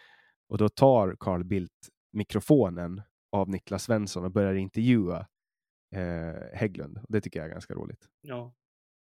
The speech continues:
Speaker 2: Ja, han rör sig som en fritt svävande atom, liksom utanför och bortanför <laughs> allt annat, eh, känns det som.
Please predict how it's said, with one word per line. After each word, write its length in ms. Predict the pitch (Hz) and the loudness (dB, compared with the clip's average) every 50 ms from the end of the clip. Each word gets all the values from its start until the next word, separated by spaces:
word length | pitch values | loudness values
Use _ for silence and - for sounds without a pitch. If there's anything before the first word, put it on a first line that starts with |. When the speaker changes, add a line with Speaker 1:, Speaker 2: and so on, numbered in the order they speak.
| _ _ _ _ _ _ _ _ _ | _ _ _ _ _ _ _ _ _
Speaker 2:
Ja, 160 | 156 151 143 | 2 2 4
han 180 | 127 131 139 131 | 4 2 2 2
rör 180 | 151 160 143 | 2 0 0
sig 500 | 120 - 147 143 147 147 143 139 143 139 | -2 -4 -4 -6 -4 -6 -8 -10 -12 -14
som 240 | 139 - - 135 131 | -16 -14 -14 -12 -12
en 300 | 135 135 131 127 127 127 _ _ _ _ _ _ _ _ _ _ - | -12 -14 -14 -16 -18 -20 _ _ _ _ _ _ _ _ _ _ -12
fritt 240 | - 151 - - - | -12 -12 -10 -10 -12
svävande 520 | - - 147 135 127 117 123 120 120 123 | -10 -6 -4 -4 -4 -4 -4 -4 -4 -4
atom, 480 | 123 123 - 127 113 107 120 131 131 127 | -6 -6 -6 -6 -6 -6 -8 -8 -12 -12
liksom 280 | 123 127 135 131 135 | -14 -14 -14 -16 -14
utanför 500 | 143 147 139 120 _ 120 113 113 - 127 | -16 -16 -16 -14 _ -12 -12 -10 -12 -12
och 80 | 127 123 | -10 -10
bortanför 480 | 131 127 - - 120 117 - 127 127 - | -12 -12 -12 -12 -12 -10 -8 -8 -6 -6
<laughs> 60 | - 165 | -6 -8
allt 240 | 180 - - - | -10 -12 -8 -8
annat, 480 | 160 131 120 113 117 110 - _ _ - | -8 -8 -8 -10 -16 -16 -18 _ _ -20
eh, 180 | 127 120 120 120 | -18 -18 -16 -14
känns 240 | - - 113 104 | -14 -14 -14 -14
det 80 | - - | -16 -18
som. 180 | - 117 101 | -18 -20 -20